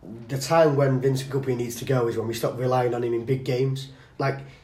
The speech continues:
he's been injured this season for a lot of it, but you can point to performances where we've needed him,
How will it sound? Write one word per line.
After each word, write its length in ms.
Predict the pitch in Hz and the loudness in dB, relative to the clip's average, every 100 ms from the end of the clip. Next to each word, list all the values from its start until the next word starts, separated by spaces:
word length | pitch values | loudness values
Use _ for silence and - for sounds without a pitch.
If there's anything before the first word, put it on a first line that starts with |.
| - | -8
he's 140 | - 160 | 0 2
been 160 | 156 | 4
injured 400 | 156 170 131 127 | 4 4 2 0
this 180 | - 135 | 0 -2
season 380 | - 139 123 117 | 0 2 0 -2
for 80 | 117 | -2
a 60 | |
lot 240 | 117 139 117 | 2 2 2
of 60 | |
it, 220 | 104 - 113 | -2 -6 -2
but 220 | 123 117 - - - | 0 0 -6 -18 -10
you 120 | 143 | -4
can 180 | 143 151 | 0 2
point 220 | 135 156 | 4 4
to 40 | 135 | 2
performances 560 | - 135 139 135 120 | -4 0 2 2 0
where 140 | 117 123 | -2 -2
we've 140 | 117 | 0
needed 320 | 131 151 135 110 | 2 2 2 -2
him, 240 | 110 110 | -8 -8